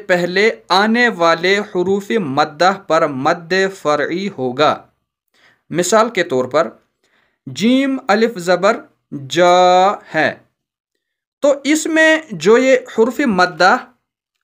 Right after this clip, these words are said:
अलिफ है, इस पर मद्दे असली होगा, यानी एक अलिफ के बराबर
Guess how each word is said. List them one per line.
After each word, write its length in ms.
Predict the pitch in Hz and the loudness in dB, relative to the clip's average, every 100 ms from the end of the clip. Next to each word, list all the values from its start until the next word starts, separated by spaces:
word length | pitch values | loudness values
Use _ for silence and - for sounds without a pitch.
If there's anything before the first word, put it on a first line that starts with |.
| - | 0
अलिफ 380 | 208 226 302 180 | 2 2 -4 0
है, 400 | 156 175 262 _ _ _ _ _ _ _ _ _ _ _ _ _ - | 2 2 0 _ _ _ _ _ _ _ _ _ _ _ _ _ -4
इस 180 | 311 - | -4 0
पर 220 | 302 269 | 2 2
मद्दे 380 | 196 226 214 240 | 2 0 2 0
असली 440 | 202 202 190 220 | 0 -4 -6 -6
होगा, 560 | 175 131 139 123 - _ _ _ _ _ _ 139 | -4 -2 2 0 -2 _ _ _ _ _ _ 0
यानी 480 | 175 202 285 359 - _ _ - | 0 2 -2 -4 -14 _ _ -2
एक 280 | 233 285 277 | 2 2 0
अलिफ 260 | 196 208 208 | -2 -2 -2
के 160 | 180 | -2
बराबर 640 | 139 151 175 180 277 339 | 2 4 4 2 -2 -4